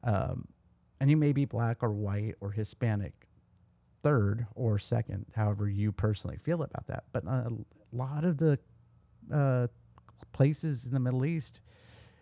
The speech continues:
you're X tribe first, then you're a Shia or a Sunni Muslim, then maybe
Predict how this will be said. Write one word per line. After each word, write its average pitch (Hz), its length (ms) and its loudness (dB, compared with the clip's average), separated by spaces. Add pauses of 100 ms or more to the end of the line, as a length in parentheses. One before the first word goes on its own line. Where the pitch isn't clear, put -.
(280)
you're 147 760 0 (480)
X - 280 -2
tribe 151 400 2
first, 123 520 -2
then 113 180 2
you're 143 200 2
a 143 40 2
Shia 131 480 2
or 131 240 2
a 131 40 2
Sunni 135 360 2
Muslim, 113 540 2
then 127 600 2 (200)
maybe 107 560 0